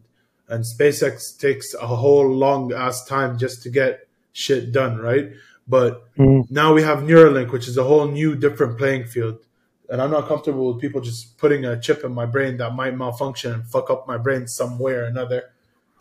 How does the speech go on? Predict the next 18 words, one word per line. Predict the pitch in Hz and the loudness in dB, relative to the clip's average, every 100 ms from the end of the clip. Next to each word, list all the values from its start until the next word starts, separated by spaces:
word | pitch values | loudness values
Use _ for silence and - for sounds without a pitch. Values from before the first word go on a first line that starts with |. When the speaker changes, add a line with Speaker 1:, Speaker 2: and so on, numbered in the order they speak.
| _ | _
Speaker 1:
And, | 113 113 110 | -6 -6 -2
Speaker 2:
Mm. | 143 123 - _ _ _ _ _ _ | -2 -2 -6 _ _ _ _ _ _
Speaker 1:
you | 117 | -6
know, | 127 156 | -2 0
who | 131 143 | 0 -2
knows | 147 143 120 120 | -2 -2 -4 -4
how | 135 123 | -2 -2
this, | 123 117 - | -4 -8 -12
mm, | 123 127 123 120 117 | -12 -10 -8 -8 -6
like, | 117 113 | -8 -8
may | 131 135 | -6 -4
or, | 123 120 | -2 -4
may | 139 160 | 0 0
or | 143 | 0
may, | 139 147 - - | -4 -8 -8 -10
like | 120 117 127 113 _ _ _ _ _ _ _ _ _ _ _ | -10 -8 -12 -12 _ _ _ _ _ _ _ _ _ _ _
Speaker 2:
You're | 135 135 | 6 10
right. | 143 190 143 | 10 10 6